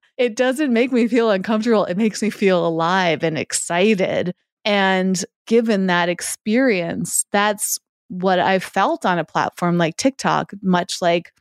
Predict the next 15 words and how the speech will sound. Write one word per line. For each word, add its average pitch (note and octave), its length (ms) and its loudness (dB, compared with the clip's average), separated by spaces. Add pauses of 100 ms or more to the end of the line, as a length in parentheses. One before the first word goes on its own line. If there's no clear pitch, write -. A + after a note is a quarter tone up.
(300)
walking F#3+ 400 0
into A#3+ 240 -2
the G#3+ 100 2
casino, F#3 640 0 (320)
but F#3+ 120 -2
also F#3 640 0 (520)
being G#3+ 240 2
on F3+ 140 0
a F#3 40 -4
slot A3 340 0
machine F#3+ 420 0
and F3+ 220 0
just F3 200 -2
pressing G3 500 0
a E3+ 120 -2